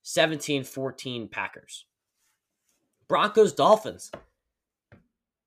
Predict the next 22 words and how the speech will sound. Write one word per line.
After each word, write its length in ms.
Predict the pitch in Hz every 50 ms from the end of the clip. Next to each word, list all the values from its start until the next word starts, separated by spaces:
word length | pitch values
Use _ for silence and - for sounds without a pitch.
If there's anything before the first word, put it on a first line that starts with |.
| _ -
Broncos 560 | 147 196 196 208 202 - 208 202 196 180 147
are 240 | 160 143 143 139 135
in 120 | 131 120
shambles. 760 | 120 - - 202 202 202 208 202 180 190 190 190 180 156 - - _ -
They're 80 | 135
going 300 | 139 - 185 185 175 160
to 240 | 147 - - 220 220
Miami. 580 | 208 170 135 139 151 170 185 190 202 196 180 - -
Miami 400 | 117 143 160 175 190 202 190 156
looks 200 | 165 - - -
like 120 | 147 -
a 60 | 104
Super 340 | - - - 202 202 180 190
Bowl 180 | 170 196 190 180
contender, 460 | - 180 139 - 165 156 156 160 151
and 80 | 143
everyone's 260 | 143 135 143 139 - -
like, 240 | 104 104 101 - _ _ _ _ _ _ _ -
"Oh, 300 | - 180 190 190 180 160
here 120 | 147 156 151
comes 280 | - - 170 165 135
Miami. 640 | 147 151 156 160 175 180 180 165 165 151 139 135 -